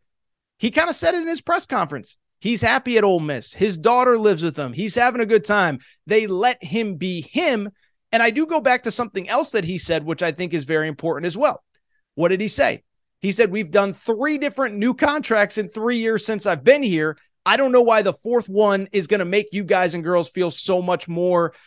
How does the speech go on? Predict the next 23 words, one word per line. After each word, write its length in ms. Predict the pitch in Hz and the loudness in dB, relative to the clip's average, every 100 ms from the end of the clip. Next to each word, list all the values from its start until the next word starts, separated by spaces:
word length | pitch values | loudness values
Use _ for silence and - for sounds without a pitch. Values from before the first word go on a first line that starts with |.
| _ - | _ -4
um, 360 | 175 170 151 - | -2 -2 -4 -4
comfortable," 640 | - 269 - 185 139 110 - | -2 -2 0 -2 -2 -6 -4
for 100 | 175 | -2
lack 280 | 160 151 156 | 0 -2 -4
of 100 | 143 | -6
a 60 | |
better 240 | 135 127 117 | -4 -4 -8
term. 260 | - - _ _ _ - | -14 -20 _ _ _ -2
And 120 | 202 | 2
it 120 | 202 | 2
is 160 | 254 254 | 2 -2
interesting. 460 | 302 262 220 - - _ _ | -4 -6 -8 -10 -16 _ _
I 160 | 160 175 | -2 2
always 380 | 180 226 269 190 | 4 2 0 2
go 120 | 262 | 2
back 300 | 254 247 - | 2 0 -2
to, 320 | - 151 110 _ _ _ _ _ _ _ _ _ _ _ - | -2 -2 -2 _ _ _ _ _ _ _ _ _ _ _ -8
what 80 | 151 | -2
about 200 | 170 165 | 0 2
last 300 | 196 185 - | 0 0 -4
year? 240 | 151 - _ _ _ _ - | -8 -10 _ _ _ _ -10
Remember 380 | 143 151 190 214 | -6 -2 2 4
when 400 | 214 214 208 | 4 2 0